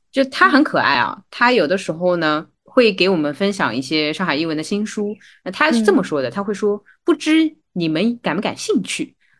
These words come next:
Speaker 1: 然后我说：
Speaker 2: 嗯。
Speaker 1: “幸好你从不问我看不看得完，如果，
Speaker 2: <laughs> 对。
Speaker 1: 如果什么东西都要等我看完了，
Speaker 2: 嗯。
Speaker 1: 你再给我分享新的，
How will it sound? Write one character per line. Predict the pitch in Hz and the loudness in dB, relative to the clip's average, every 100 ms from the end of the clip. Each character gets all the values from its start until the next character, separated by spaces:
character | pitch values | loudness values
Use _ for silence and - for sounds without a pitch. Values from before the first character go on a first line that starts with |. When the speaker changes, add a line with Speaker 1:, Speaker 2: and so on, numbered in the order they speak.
| _ | _
Speaker 1:
然 | - 220 | 0 4
后 | |
我 | 247 190 | 4 2
说： | - 208 208 214 | 4 2 2 -6
Speaker 2:
嗯。 | _ _ _ | _ _ _
Speaker 1:
“幸 | - 330 | 0 2
好 | 320 180 147 | 4 4 2
你 | 151 | -4
从 | - 165 190 | -6 -4 4
不 | 294 | 8
问 | 339 277 | 8 8
我 | 175 | 6
看 | 139 240 | 4 0
不 | 202 | 2
看 | 220 | 2
得 | 214 | 2
完， | 165 135 120 370 - | 2 0 2 4 6
如 | 196 220 | 6 6
果， | - - - 277 | 6 6 6 4
Speaker 2:
<laughs> | - _ | -6 _
对。 | 285 277 | 4 6
Speaker 1:
如 | 254 285 | 6 8
果 | 311 | 8
什 | - 247 | 4 2
么 | 214 | 4
东 | 302 330 | 4 4
西 | - | 2
都 | - | 6
要 | 285 262 | 6 6
等 | 247 226 | 4 4
我 | 262 - | 6 6
看 | - 381 254 | 6 4 6
完 | 208 226 | 6 6
了， | |
Speaker 2:
嗯。 | 285 | 6
Speaker 1:
你 | 214 | 4
再 | 185 226 | 2 2
给 | 226 | 4
我 | 202 180 185 | 6 6 6
分 | 240 | 4
享 | 262 247 185 | 4 2 2
新 | 190 233 | 4 6
的， | 233 202 | 6 4